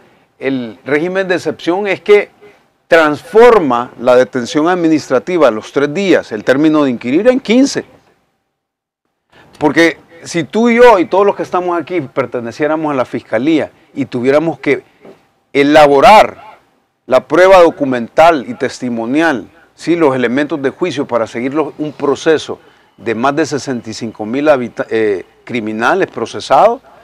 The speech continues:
no lo podríamos hacer en tres días, en setenta y dos horas, necesitamos tener más tiempo. Entonces, ¿por qué? Porque es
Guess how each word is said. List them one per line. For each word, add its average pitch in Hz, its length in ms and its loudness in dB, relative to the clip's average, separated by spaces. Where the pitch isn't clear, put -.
no 160 100 -4
lo 214 100 0
podríamos 170 440 0
hacer 131 180 -6
en 120 100 -8
tres 117 160 -10
días, 180 400 -6
en 123 120 -8
setenta 131 400 -6
y 120 60 -6
dos 127 180 -2
horas, 160 380 0
necesitamos 117 680 -8
tener 127 240 -10
más 123 240 -10
tiempo. 156 380 -8
Entonces, 131 440 -8
¿por 131 120 -10
qué? 160 120 -2
Porque 131 300 -4
es 151 180 -8